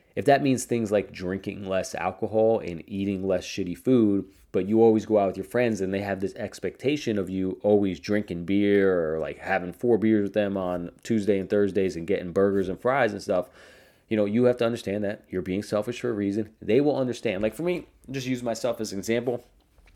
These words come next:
I don't drink much anymore. It's every once in a while. But, and my friends know this. And yeah, they still crack jokes when we're out and,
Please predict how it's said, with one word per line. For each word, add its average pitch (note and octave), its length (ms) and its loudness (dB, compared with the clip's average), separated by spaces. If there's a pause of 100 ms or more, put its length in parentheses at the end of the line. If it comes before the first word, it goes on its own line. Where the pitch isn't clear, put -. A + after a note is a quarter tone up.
(160)
I A#2 120 2
don't A#2 120 4
drink G#2+ 240 0
much F#2 220 -4
anymore. E2+ 320 -4
It's - 160 -18 (160)
every A2 200 0
once G#2 220 0
in F#2 60 -8
a F2+ 40 -6
while. E2 300 -2 (380)
But, A2 120 -10 (120)
and A#2 100 -2
my C3+ 120 0
friends C3+ 340 -4
know B2 220 6
this. - 260 -6
And A#2 180 -2
yeah, D3 120 4
they C3+ 80 2
still B2+ 200 0
crack G#2+ 320 0
jokes F#2+ 300 -2
when F#2 280 -8
we're F#2 340 -2
out F#2+ 260 4
and, F2 340 -8